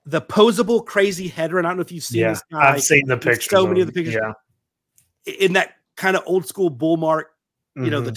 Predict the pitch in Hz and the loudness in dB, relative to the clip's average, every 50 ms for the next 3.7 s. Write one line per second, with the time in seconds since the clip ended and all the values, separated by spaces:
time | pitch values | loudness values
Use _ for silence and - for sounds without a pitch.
0 | - 175 160 - 180 170 160 - - 170 160 156 151 - - - 160 156 156 160 | -4 -4 -2 -2 -2 -4 -4 -6 -6 -6 -4 -4 -6 -6 -6 -6 -6 -6 -4 -4
1 | 160 156 151 - _ _ _ _ _ _ _ _ _ _ - 240 247 233 226 202 | -6 -6 -8 -12 _ _ _ _ _ _ _ _ _ _ -6 -4 -2 0 0 0
2 | 165 147 139 127 117 113 120 120 113 113 107 104 113 - - 165 170 156 160 151 | 0 0 -2 -4 -6 -10 -12 -14 -16 -16 -18 -18 -20 -20 -16 -12 -10 -8 -8 -8
3 | 127 117 117 117 - 135 - _ - - 139 127 120 | -8 -10 -14 -14 -16 -18 -18 _ -20 -18 -16 -14 -14